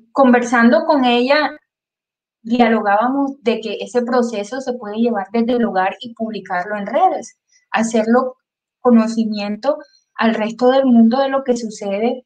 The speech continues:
de una manera pacífica también. Y también el,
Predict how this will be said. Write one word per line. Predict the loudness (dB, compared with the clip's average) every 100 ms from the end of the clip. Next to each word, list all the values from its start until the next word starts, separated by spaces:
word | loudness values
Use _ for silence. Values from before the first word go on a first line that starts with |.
| _ -2
de | 0
una | 2 2
manera | 2 2 0 -2 -2
pacífica | -6 -6 -4 -2 -4 -8 -6 -8
también. | -10 -8 -6 -6 -8 _ _ _ _ _ _ _ _ _ _ _ _ _ _ 4
Y | 6 6
también | 4 2 2 4 4
el, | 4 4 4 2 -6